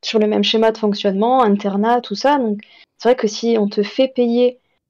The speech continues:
euh, et si tu payes pas, ben, tant pis, t'as pas d'instruction magique.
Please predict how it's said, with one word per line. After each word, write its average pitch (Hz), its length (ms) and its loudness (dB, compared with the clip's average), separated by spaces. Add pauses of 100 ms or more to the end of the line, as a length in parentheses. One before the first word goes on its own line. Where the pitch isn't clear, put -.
(180)
euh, 214 220 0
et 214 200 2
si 208 140 -8
tu 208 160 -6
payes 220 200 2
pas, 240 160 2
ben, 214 160 -2
tant 208 160 -4
pis, 247 140 -6
t'as 208 140 -4
pas 220 140 0
d'instruction 208 520 -4
magique. 196 500 -4